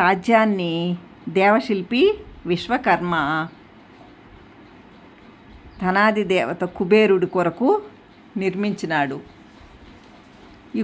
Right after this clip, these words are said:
కుబేరుడు దుష్టుడైన సవతి తమ్ముడైన రావణుడి చేత రాజ్య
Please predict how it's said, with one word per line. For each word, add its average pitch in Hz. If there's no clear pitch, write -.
కుబేరుడు 233
దుష్టుడైన 220
సవతి 240
తమ్ముడైన 180
రావణుడి 202
చేత 175
రాజ్య 190